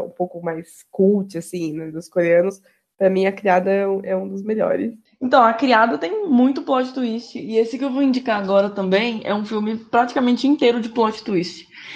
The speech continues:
Speaker 2: Enquanto A Criada é mais lento, comecinho ali, você não tá entendendo muito o que que tá acontecendo,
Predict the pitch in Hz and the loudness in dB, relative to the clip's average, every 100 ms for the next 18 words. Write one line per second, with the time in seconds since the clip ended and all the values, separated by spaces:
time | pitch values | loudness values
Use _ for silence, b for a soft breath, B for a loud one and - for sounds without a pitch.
0 | B - - 240 277 269 320 320 262 247 | B -8 4 6 8 6 4 4 6 6
1 | 247 240 226 214 214 220 202 185 202 220 | 6 4 0 -2 -2 -2 -2 -2 -2 -4
2 | 220 214 208 196 - 208 196 175 196 208 | -6 -6 -4 -6 -6 -4 -2 -2 -2 -2
3 | 202 202 196 196 202 208 202 202 202 208 | -4 -4 0 -2 -2 -2 -2 0 -2 -4
4 | 202 202 196 196 190 185 - 208 220 | -4 -4 -4 -6 -6 -6 -6 -6 -6